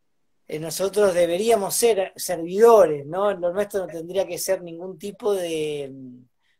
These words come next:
de jerarquía para, para gobernar o para manipular a los otros o para tener una autoridad por encima de la de los demás.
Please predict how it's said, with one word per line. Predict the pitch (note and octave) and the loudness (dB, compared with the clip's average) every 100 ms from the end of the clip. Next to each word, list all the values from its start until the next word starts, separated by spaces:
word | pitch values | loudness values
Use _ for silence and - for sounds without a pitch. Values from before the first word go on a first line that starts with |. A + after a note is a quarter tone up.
| _ | _
de | D#3 | -14
jerarquía | - D#3 D3 D3 - F#3+ G3+ | -10 -8 -8 -12 -2 0 0
para, | - D3+ D3 C#3 C3+ | -2 -6 -6 -10 -10
para | D3 C#3 | -10 -8
gobernar | C#3 C#3+ D3 C#3+ C#3 F3 F#3+ F#3+ F#3+ F3+ | -8 -6 -6 -8 -8 -4 -2 -2 -2 -2
o | D#3 | -6
para | - C#3+ C#3+ | -8 -12 -10
manipular | C#3 C#3+ C3 D3 D#3+ | -12 -16 -12 -4 -2
a | D#3+ | -2
los | D3 - | -4 -6
otros | F#3 G3 G3 - F#3 F3+ E3+ - _ _ | -2 0 -2 -2 0 0 -2 -14 _ _
o | D3+ | -18
para | - D3 C#3 | -10 -10 -8
tener | D#3 F#3 | -6 -2
una | F3 | -2
autoridad | E3 D#3+ D3+ D#3 F3 G3+ G#3 - _ _ _ | -2 -4 -6 -2 2 2 2 -6 _ _ _
por | E3+ | -8
encima | D#3+ D#3 - A3 G3+ F3+ | -6 -6 -6 -2 0 0
de | D#3+ | -2
la | D3+ | -6
de | C#3+ | -6
los | C#3 | -8
demás. | A#2+ C#3 D3 C3 - | -12 -14 -14 -14 -20